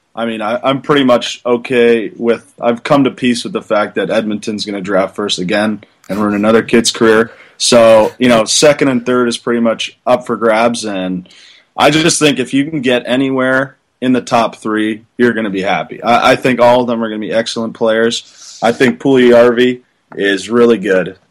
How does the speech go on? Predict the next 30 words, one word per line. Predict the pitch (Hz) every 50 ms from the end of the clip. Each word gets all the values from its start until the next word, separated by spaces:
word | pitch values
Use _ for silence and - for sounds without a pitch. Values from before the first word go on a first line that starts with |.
| - -
uh, | 101 101 101 101 98
but | 95 95 104 107 107 - -
I | 98 113
just | 120 113 110 107 -
think | - 107 107 101
Patrick | - 117 104 101 - 113 95
Laine | 107 104 104 104 101 101
is | 101 92 -
better. | - 95 95 98 101 101 - - _ _ _ _ _ _ _ - - - -
I | 113 120 127
mean, | 127 131 127 127 131 127 123 117 113 117 - _ _ _ _ _ _ _ _ _ _ _
if | - 123 120 - 139
you | 135
look | 139 143 160 160 -
at | 151 117
their | 127 120
stats, | 110 - - - 127 123 127 123 123 -
I | 123
mean, | 117 117 113
they're | 117 110
pretty | - - 127 120 117
even. | 107 117 120 117 123 123 120 120 117 117 _ _ - - _
Obviously, | 110 110 110 117 117 117 - 117 113 113
Laine's | 107 110 110 113 117 117 117 113 -
having | 117 110 107 110 107
a | 110
little | 110 110 107 104
bit | 107 110 - - -
better, | 117 107 110 110 107 107 95 90 90
uh, | 98 95 95 95 92 90